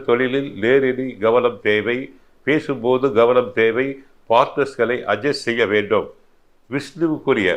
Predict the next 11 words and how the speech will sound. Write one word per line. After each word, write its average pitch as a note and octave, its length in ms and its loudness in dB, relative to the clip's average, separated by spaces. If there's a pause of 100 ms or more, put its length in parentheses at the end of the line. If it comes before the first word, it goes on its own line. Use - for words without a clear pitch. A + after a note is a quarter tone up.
(140)
மகாவிஷ்ணுவுக்குரிய A#2+ 800 2
சிறப்பு C3 380 -2
ஆலயங்களில் A#2 560 2
சென்று C3 240 -4
வழிபடுங்கள். G#2+ 600 0 (540)
பொது D#3 200 0
வாழ்வில் D3+ 460 0
உள்ளவர்களுக்கு B2+ 540 -2 (140)
எதிர்பார்ப்புகள் C3+ 680 -2
ஒவ்வொன்றாக C3 460 -2
நிறைவேறும். A#2+ 560 -4